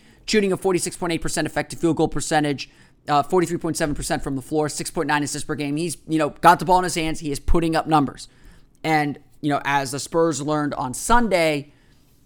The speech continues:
he can put up numbers in a hurry. He is not someone that a team should look over or take lightly.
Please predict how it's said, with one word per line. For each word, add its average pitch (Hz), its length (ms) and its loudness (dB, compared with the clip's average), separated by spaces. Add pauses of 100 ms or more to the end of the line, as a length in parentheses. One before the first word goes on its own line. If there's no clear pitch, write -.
(400)
he - 220 12
can 185 200 10
put 185 280 2
up 160 200 2
numbers 151 540 -2
in 143 160 -2
a 127 140 -2
hurry. 143 320 0
He 135 100 -4
is 139 140 -2
not 160 240 6
someone 151 480 -2 (500)
that 156 460 -2 (400)
a 156 140 0
team 180 420 -4
should 160 600 0 (720)
look 185 240 8
over 139 400 4
or 135 140 -6
take - 260 10
lightly. - 540 -2